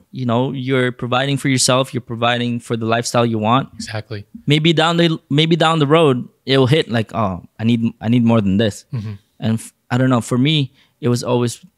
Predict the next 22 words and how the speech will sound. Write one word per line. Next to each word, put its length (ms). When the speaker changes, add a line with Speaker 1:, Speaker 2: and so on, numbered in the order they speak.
Speaker 1:
go 120
big 240
or 80
go 160
home. 240
<laughs> 680
Speaker 2:
I 80
like, 260
I 40
like, 60
Speaker 1:
'Cause 120
Speaker 2:
that's 160
Speaker 1:
coming 220
Speaker 2:
awesome. 360
Speaker 1:
from, 0
coming 300
from, 120
coming 240
from 180
Philippines, 640
I 100
went, 360